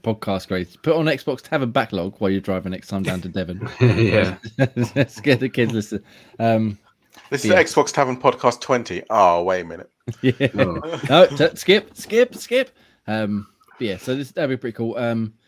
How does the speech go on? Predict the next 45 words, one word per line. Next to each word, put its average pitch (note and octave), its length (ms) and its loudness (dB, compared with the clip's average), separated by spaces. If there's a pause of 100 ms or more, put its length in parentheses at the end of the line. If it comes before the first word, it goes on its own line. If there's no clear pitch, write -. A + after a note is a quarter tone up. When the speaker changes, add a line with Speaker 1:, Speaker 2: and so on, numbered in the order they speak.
(420)
Speaker 1:
I - 40 -12
hope C3 240 -4
that A#2+ 200 -6 (220)
it's A#2 260 -12
easy A2 280 -4
to A2+ 140 -6
access - 320 -8
'cause A2 160 -8
it, A#2+ 200 -8
I A2+ 60 -8
think B2+ 200 -10
they A#2+ 80 -6
use A2 160 -4
the A2 80 -12
B A2+ 160 -6
B G2+ 60 -8
C G#2+ 120 -10
Sounds A#2 420 -8
app, - 140 -14
don't F#2+ 120 -16
they, G#2+ 120 -10
but G#2+ 160 -16 (160)
to G2 140 -14 (360)
do G#2 100 -6
stuff G2+ 260 -12
like G2 100 -10
this? G#2 280 -12 (320)
Speaker 3:
Yeah, F#2+ 220 -6
it F2+ 40 -4
will F2+ 100 -8
Speaker 1:
Um, F2+ 40 -12
Speaker 3:
be F2+ 100 -14
Sounds F#2+ 340 -8
app. F#2+ 60 -10
Speaker 1:
which - 200 -14 (120)
I G#2 80 -8
did A#2+ 200 -8 (220)
listen B2 340 -8
to. G#2 180 -12
They A#2 140 -2
had A#2+ 120 0
a G#2+ 40 -8
video A2 300 -2
game, G#2 340 -4
um, F#2+ 400 -10